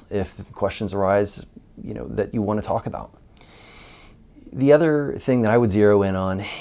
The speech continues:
is family and home life. Spend some time with, um, with the ones you love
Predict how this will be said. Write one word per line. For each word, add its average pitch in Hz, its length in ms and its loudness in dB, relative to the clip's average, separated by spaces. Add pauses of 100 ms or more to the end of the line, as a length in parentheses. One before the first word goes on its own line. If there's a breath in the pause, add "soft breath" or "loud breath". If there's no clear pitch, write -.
(180 loud breath)
is 98 840 -4
family 104 580 -2
and 98 180 -6
home 104 200 -4
life. - 400 -16 (640 soft breath)
Spend 104 300 -4
some 110 140 -4
time 110 680 2 (360)
with, 98 640 -2 (340)
um, 90 880 -14
with 101 260 -6
the 104 80 -8
ones 95 260 -6
you 98 80 -6
love 92 460 -2